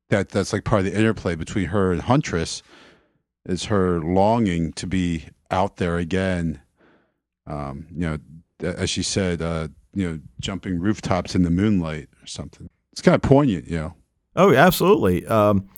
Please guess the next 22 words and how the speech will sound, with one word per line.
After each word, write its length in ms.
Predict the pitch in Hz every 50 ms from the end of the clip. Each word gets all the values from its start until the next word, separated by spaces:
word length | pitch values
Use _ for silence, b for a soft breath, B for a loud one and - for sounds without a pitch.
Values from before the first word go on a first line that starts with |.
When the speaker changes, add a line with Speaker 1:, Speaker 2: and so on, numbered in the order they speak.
| - -
Speaker 2:
now, 160 | - 135 127 107
you 180 | 117 139 156
mentioned 360 | 151 143 139 139 - 143 127
Huntress, 580 | 127 147 113 107 - 117 117 117 - - - -
uh, 220 | 101 104 101 98
Helena 360 | 98 87 127 131 135 143 151 -
Kyle, 500 | - - 123 104 95 95 98 104 113 113
played 320 | - - 110 110 107 92
by 180 | 104 101 87 85
Ashley 380 | 98 104 101 - - 98 95
Scott, 600 | 90 - - - - 131 117 92 92 92 - _ b b b b b b b b
who 420 | - 117 113 110 110 110 110 107 98
we 160 | 90 107 104
find 340 | - - 104 107 107 101 110
out 300 | 104 104 104 104 - - - _
w-, 240 | - 98 98 101 98
is 320 | - 107 101 101 98 - -
the 120 | 101 92
daughter 480 | 90 104 120 123 131 135 135 135 127 95
of 200 | 101 101 95 -
Bruce 340 | 117 123 139 131 - -
Wayne 560 | 95 98 135 143 131 104 98 101 110 113 107